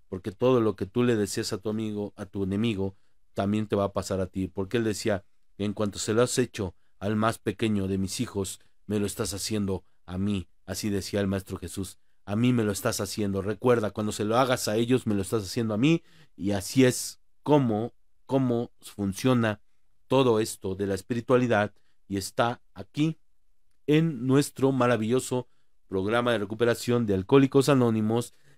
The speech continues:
Y mucha gente, la otra vez subí un, un, un reel de, de hecho de Michael, y,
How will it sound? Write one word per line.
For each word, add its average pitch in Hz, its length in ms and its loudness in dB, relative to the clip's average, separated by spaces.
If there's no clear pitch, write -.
Y 107 100 -2
mucha 135 260 4
gente, 131 300 2
la 131 80 2
otra 143 100 4
vez 147 100 6
subí 117 220 2
un, 135 320 4
un, 120 680 2
un 123 280 0
reel 123 340 4
de, 95 520 0
de 107 120 0
hecho 123 160 -2
de 120 40 2
Michael, 113 440 -2
y, 92 360 -6